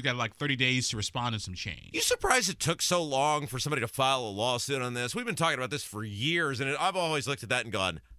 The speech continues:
Speaker 2: "That doesn't seem right that individual counties get to do things differently."
Speaker 1: Uh, I, I'm not surprised that it, I'm surprised it took this long, but, uh, there's another lawsuit. Tom McDermott filed a similar lawsuit up in Lake County, 'cause I wanna say Lake County, they kinda do sort of the same,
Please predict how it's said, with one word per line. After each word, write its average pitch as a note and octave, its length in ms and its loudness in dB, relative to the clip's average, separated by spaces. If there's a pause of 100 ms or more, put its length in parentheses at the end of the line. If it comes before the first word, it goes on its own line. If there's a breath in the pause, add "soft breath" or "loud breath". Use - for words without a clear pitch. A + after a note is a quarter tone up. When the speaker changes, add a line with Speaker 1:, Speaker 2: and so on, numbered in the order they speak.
(120)
Speaker 2:
"That E3 340 2 (180)
doesn't G3 360 2
seem F3 400 -2
right E3 380 2
that B2 140 -2
individual C#3+ 480 -2
counties C3 340 0
get A2 140 -4
to G#2 80 -6
do A2+ 140 -2
things F#2+ 240 -4
differently." D2 480 -8 (200)
Speaker 1:
Uh, E3 420 8 (520)
I, D#3 140 6
I'm D#3 160 2
not A#3+ 180 8
surprised F3 500 8
that E3 120 6
it, C3 80 -2 (100)
I'm C#3+ 120 2
surprised F#3+ 340 4
it D3 40 -4
took D#3 140 4
this D#3 180 2
long, E3+ 200 2
but, C3 200 4
uh, A#2+ 240 6
there's A#2+ 220 2
another F3 160 6
lawsuit. D3 400 4
Tom F3+ 200 6
McDermott C#3+ 300 4
filed C#3 220 6
a A#2 40 4
similar D#3 240 4
lawsuit B2+ 340 4
up A2 80 2
in A2+ 120 2
Lake B2 140 2
County, F#2+ 260 0
'cause G2 80 -4
I A#2 60 0
wanna B2+ 80 2
say C3+ 120 2
Lake C#3 200 2
County, C#3+ 160 4
they B2+ 60 0
kinda B2+ 180 0
do B2+ 100 0
sort C3 160 -2
of A#2+ 80 -2
the G#2+ 80 -2
same, A#2+ 480 2